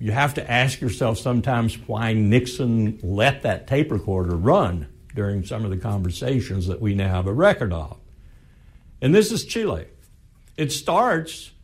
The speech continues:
in the Johnson administration, and it is mostly buying newspaper editors and union heads and so forth. Where have you heard that before? What, what just happened in twenty sixteen that the Democrats and some Republicans are making so much over?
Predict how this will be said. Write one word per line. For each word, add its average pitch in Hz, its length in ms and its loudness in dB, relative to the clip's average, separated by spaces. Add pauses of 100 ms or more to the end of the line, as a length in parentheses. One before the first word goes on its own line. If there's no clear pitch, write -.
in 151 460 -2
the 139 380 0
Johnson 160 440 -4
administration, 90 960 -8 (600)
and 156 240 0
it 156 120 2
is 135 160 2
mostly 165 440 2
buying 135 480 0
newspaper 139 640 0
editors 123 840 -2
and 113 340 -4
union 131 580 4
heads 117 840 0
and 104 180 -4
so 104 260 -4
forth. 101 380 -6
Where 262 140 -4
have 311 60 -4
you 233 100 0
heard 180 200 -2
that 120 220 -4
before? 110 400 -6
What, 175 840 -4
what 214 260 0
just 208 260 -2
happened 165 680 -2
in 135 240 -2
twenty 143 240 -2
sixteen 131 640 -4
that 104 140 -4
the 104 80 -4
Democrats 131 760 0
and 98 160 -2
some 120 220 -2
Republicans 117 720 -2
are 104 80 0
making 110 340 0
so 208 540 4
much - 420 -8
over? 151 400 -10